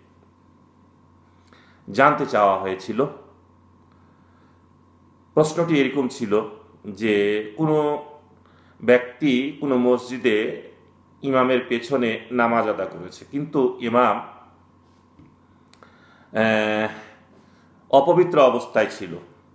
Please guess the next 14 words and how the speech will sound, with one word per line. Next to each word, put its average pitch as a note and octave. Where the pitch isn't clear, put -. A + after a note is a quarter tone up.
অপবিত্র A#2
অবস্থায় D3
ইমামত A#2
করেছে, G2
ইমামতি A2
করেছে F#3
ইমাম F#2
সাহেব। E2+
এমতো E3+
অবস্থায়, A#2
এমতো C3+
অবস্থায় A#2+
এখন, B2+
আহ, -